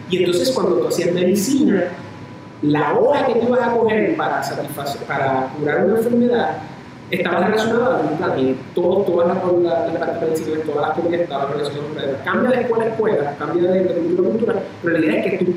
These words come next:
cortabas esa hoja, cortabas ese fruto a la hora del planeta y idóneamente en el día del planeta e idóneamente cuando el planeta estuviese en una actividad positiva. O sea, ves,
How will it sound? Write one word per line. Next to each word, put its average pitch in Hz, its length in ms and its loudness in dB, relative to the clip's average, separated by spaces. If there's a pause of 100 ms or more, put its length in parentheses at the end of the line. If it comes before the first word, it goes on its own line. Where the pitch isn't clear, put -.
cortabas 180 720 0
esa 226 340 2
hoja, 220 260 2
cortabas 147 540 0
ese 202 160 0
fruto 196 440 2 (180)
a 156 200 0
la 151 140 2
hora 160 200 2
del 202 180 2
planeta 226 520 2 (220)
y 196 320 4
idóneamente 196 840 4
en 160 140 2
el 156 80 2
día 165 160 2
del 214 200 2
planeta 254 400 2
e 196 180 2
idóneamente 196 520 4
cuando 196 420 0
el 151 80 -2
planeta 160 300 -2
estuviese 214 540 2
en 170 100 0
una 151 80 0
actividad 170 380 0
positiva. 190 460 0
O - 40 0
sea, 190 140 0
ves, 175 160 0